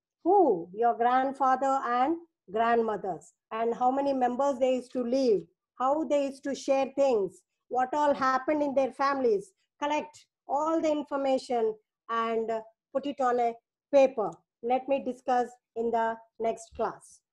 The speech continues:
Okay, this is a model story of our first A reading, and in B reading it is covered with a poem on mother children. This is also a very interesting poem,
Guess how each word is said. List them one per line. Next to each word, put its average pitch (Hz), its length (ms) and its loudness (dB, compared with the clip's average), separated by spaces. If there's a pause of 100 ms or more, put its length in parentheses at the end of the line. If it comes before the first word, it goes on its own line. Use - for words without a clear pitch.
(100)
Okay, 320 360 0 (180)
this 254 220 -4
is 311 340 2 (160)
a 240 240 2
model 285 460 2
story 285 500 4 (380)
of 240 280 4 (180)
our 233 200 2
first 285 460 0
A 262 200 4
reading, 294 340 4 (260)
and 226 240 0
in 233 180 0
B 311 160 4
reading 339 400 4
it 285 100 -6
is 262 200 -4
covered 302 580 4
with 247 200 4 (260)
a 214 100 -4
poem 262 640 4 (260)
on 226 400 -2
mother 233 500 -2
children. 190 360 -6 (340)
This 269 220 -8
is 269 140 -4
also 269 420 0
a - 20 -2
very 254 220 2
interesting 277 800 -4
poem, 320 280 4